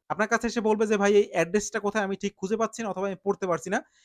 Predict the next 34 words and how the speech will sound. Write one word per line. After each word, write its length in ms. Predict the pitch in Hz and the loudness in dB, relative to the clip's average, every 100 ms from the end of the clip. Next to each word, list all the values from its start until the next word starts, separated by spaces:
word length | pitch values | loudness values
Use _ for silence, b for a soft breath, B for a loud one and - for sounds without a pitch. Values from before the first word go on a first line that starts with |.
| _ | _
এই 100 | 190 | 4
দুটোর 240 | 202 226 233 | 4 4 4
একটা, 260 | 226 - | 2 2
আপনি 340 | 262 175 - 214 | 2 2 2 0
যখনই 320 | 247 226 240 | 0 0 -2
সাহায্য 340 | 175 190 208 | 0 0 0
করার 220 | 220 226 220 | -2 -2 -2
জন্য 140 | 226 | -4
এই 60 | 220 | -2
কাগজটার 440 | 165 175 - 220 | -2 -4 -4 -4
দিকে 180 | 208 - | -4 -4
তাকাবেন 440 | - 175 214 135 113 | 0 2 2 0 -6
এবং 180 | 139 165 175 | -6 -6 -2
পড়া 180 | 190 | -2
শুরু 160 | 202 220 | -2 -6
করবেন 240 | 240 233 | -6 -4
আর 140 | 226 208 | -2 -2
নিঃশ্বাস 340 | 208 - 240 233 | -2 -2 -4 -2
নিবেন, 240 | 143 113 - _ _ _ - | -4 -4 -8 _ _ _ -12
সাথে 300 | - 196 214 | -2 -2 0
সাথে 280 | 233 233 226 | -2 0 0
আপনার 320 | 170 - 190 | 0 0 -2
ব্রেন 320 | 151 175 196 | -2 2 2
অকেজো 400 | 208 160 - 175 | 0 -4 -4 -4
হওয়া 160 | 165 156 | 2 2
শুরু 200 | 143 160 | 2 -4
করবে, 240 | 180 175 | 0 2
আপনার 220 | 165 165 147 | 2 0 -4
ব্রেন 200 | 160 170 | -2 0
আর 100 | 156 | 2
আপনার 300 | 147 160 151 | 0 -2 -4
বশে 240 | 151 139 | -4 -2
থাকবে 260 | 160 151 | -2 -2
না। 100 | 131 | -2